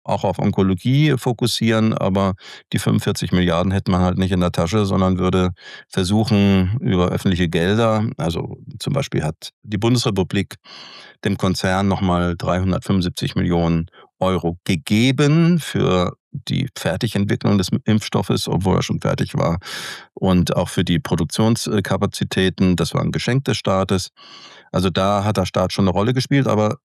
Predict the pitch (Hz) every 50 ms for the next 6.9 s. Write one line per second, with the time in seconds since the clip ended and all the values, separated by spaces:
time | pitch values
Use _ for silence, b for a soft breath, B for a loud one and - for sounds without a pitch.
0 | _ _ - 101 101 117 123 135 135 131 - 117 - - 123 113 107 113 104 101
1 | 95 - 110 104 104 - 113 104 - 107 104 98 92 92 92 110 135 _ - 92
2 | 85 - - 76 73 85 110 135 - - - 98 95 98 98 98 - - - 82
3 | 82 92 92 101 110 110 117 123 131 B B B B B B B B B - -
4 | 101 92 95 95 - - 113 110 113 110 110 117 - _ - - 92 92 95 -
5 | - 95 90 92 - - 95 95 92 - - - - - - 90 - - - 90
6 | 92 92 90 92 90 87 - 101 90 87 - - 82 76 - - - -